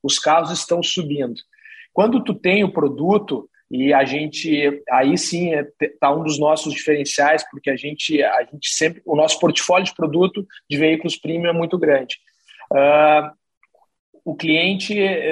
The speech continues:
eu, eu costumo dizer, não é que ele paga qualquer preço, né, mas ele paga, sim, um valor adicional pra conseguir viver aquele momento, né? A gente vem,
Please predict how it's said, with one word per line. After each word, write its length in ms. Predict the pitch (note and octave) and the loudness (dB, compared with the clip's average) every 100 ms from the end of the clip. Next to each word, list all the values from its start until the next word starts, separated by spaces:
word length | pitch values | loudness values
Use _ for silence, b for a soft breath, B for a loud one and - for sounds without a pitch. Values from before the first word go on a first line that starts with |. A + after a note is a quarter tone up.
| D#3 | -6
eu, 340 | - - F3 F3+ | -10 -6 -4 -2
eu 120 | E3 | -4
costumo 360 | D#3 F3+ G#3 G#3+ | -4 -4 0 0
dizer, 240 | F3 F3 | 0 2
não 100 | E3 | 2
é 80 | F#3+ | 2
que 80 | G#3+ | 2
ele 120 | A#3+ | 0
paga 360 | - F3 F3+ E3+ | 2 2 2 0
qualquer 420 | E3+ E3 E3 - - | 0 0 -2 -4 -6
preço, 420 | C#3+ D3+ - - | -4 -4 -6 -12
né, 140 | C3+ C#3 | -12 -4
mas 200 | D3 C#3+ | -4 -2
ele 200 | F#3+ F#3+ | -6 -4
paga, 380 | - D#3+ F3+ D#3 | 0 2 2 0
sim, 340 | C#3 - D#3 E3+ | -4 -8 -8 -10
um 100 | D3+ | -2
valor 380 | C#3+ C3+ D3 | 0 2 2
adicional 840 | D#3 C#3+ - D#3 C3 B2 C#3 E3+ - _ | 2 0 -4 -4 -4 -2 0 0 -6 _
pra 160 | - D#3 | -2 -2
conseguir 580 | D#3 E3 - E3 C#3 D#3 | -2 -10 -10 -12 -10 -10
viver 320 | E3 D3 D3+ | -8 -2 0
aquele 260 | D3+ D#3+ | 0 0
momento, 560 | E3+ F#3 E3+ C#3+ B2 - | 2 2 2 0 0 -6
né? 100 | B2 | 0
A 140 | C3 | 0
gente 360 | B2 C#3 - E3 B B | 0 -4 -8 -10 B B
vem, 460 | - C3+ D#3 G3 - | -4 0 2 2 0